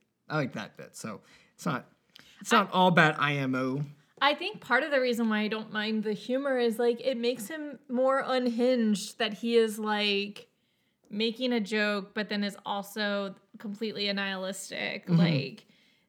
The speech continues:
Speaker 2: that is scarier to me than it just being played straight,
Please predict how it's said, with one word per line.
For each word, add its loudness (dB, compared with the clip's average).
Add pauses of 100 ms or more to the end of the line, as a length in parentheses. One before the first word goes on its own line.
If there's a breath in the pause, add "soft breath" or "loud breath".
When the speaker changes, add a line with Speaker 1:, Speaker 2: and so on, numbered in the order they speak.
(160)
Speaker 2:
that 6
is 0
scarier 0
to -4
me -2
than -4
it -6
just -8
being -4
played -8
straight, -8